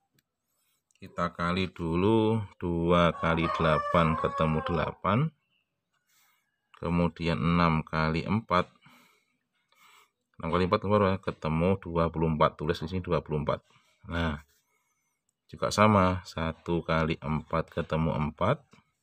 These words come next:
enam kali delapan ketemu empat puluh delapan.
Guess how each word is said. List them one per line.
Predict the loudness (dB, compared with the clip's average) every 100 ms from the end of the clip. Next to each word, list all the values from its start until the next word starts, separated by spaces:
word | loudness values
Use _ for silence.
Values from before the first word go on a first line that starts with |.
| _ _ _ -20 -6
enam | 0 2 4 2 0
kali | -4 -4 -2 -4
delapan | -2 -2 -2 -2 -2 0 -4 -8 _ _ _ _ _
ketemu | -6 -4 -2 -2
empat | -2 -6
puluh | -4
delapan. | -6 -2 -4